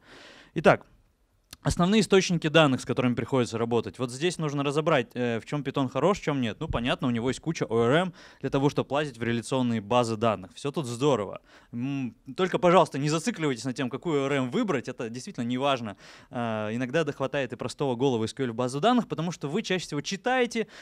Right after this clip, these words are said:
один раз, транзакции у вас в эти данные не будет, данные на чтение. А потом это какие-то срезы данных в невероятных научных форматах.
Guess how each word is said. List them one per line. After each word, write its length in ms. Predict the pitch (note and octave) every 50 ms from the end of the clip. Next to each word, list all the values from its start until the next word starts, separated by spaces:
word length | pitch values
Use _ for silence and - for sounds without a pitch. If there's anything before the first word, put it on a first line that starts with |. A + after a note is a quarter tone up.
| - -
один 260 | C#3+ C#3+ C#3 F#3 F#3+
раз, 360 | G3+ A3+ A#3+ A#3 A3 - -
транзакции 520 | - G3 E3+ E3+ D#3 D#3 F3 D#3 - - D3+
у 60 | C3+
вас 180 | C#3 C#3+ - -
в 40 | C3+
эти 140 | C3 - C#3
данные 280 | B2+ C#3+ F3+ C#3 C3
не 100 | C3 C#3+
будет, 200 | D#3+ A3+ A#3 D#3+
данные 320 | A2+ B2 C#3+ E3+ F3+ F3 D3+
на 140 | C3+ C#3
чтение. 560 | - - - - D3 C#3+ C3+ A#2+ G#2+ - - _ _ _ - - - - - - _ -
А 260 | D3 C#3+ C#3 C3+ B2+
потом 260 | - - - B3 B3+
это 100 | B3+ F#3+
какие-то 260 | D3+ E3+ G3 - E3+
срезы 480 | - - - E3 F3+ F#3+ F3 C#3+ C#3+ C3+
данных 500 | A#2+ A#2+ D3+ E3 G3 G#3 G3+ D#3+ - -
в 380 | - - - - - - -
невероятных 640 | C3 C3 C#3+ D3 D#3 E3 F3+ F3 D3+ B2 B2+ A#2+ - -
научных 420 | C3 C3+ C3+ - - C3+ A2+ -
форматах. 640 | - C3 B2+ B2 A#2+ A#2+ A2+ A2 A2 D#3 D#3+ -